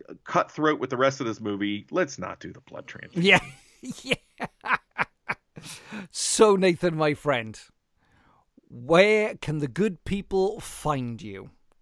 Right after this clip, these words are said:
Speaker 2: when you are
Speaker 1: Well,
Speaker 2: not,
Speaker 1: you can
Speaker 2: not lurking here?
Speaker 1: <laughs> What about lurking?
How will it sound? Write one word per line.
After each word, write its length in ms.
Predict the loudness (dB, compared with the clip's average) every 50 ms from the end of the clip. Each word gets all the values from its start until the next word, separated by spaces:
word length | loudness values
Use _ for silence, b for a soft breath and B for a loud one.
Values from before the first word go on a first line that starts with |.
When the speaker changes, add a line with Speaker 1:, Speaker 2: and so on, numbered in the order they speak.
| _ _ _ _ _ _ _ _ -12
Speaker 2:
when 240 | -8 -6 -6 -4 -4
you 140 | -4 0
are 40 | 4
Speaker 1:
Well, 140 | 4 4 4
Speaker 2:
not, 80 | 4 0
Speaker 1:
you 60 | -2
can 260 | -2 -2 -2 -4 -8 -10 _ -10
Speaker 2:
not 240 | -8 -8 -8 -8 -6
lurking 460 | -4 -2 0 0 0 -2 -4 -6 -6
here? 400 | -6 -8 -10 -10 -10 -10 -12 -14 _
Speaker 1:
<laughs> 560 | _ _ _ _ _ _ _ _ _ _ -6
What 120 | -2 2 2
about 240 | 2 2 0 -4 -4 -4
lurking? 480 | -4 -4 -6 -6 -8 -14 -16 -20 -20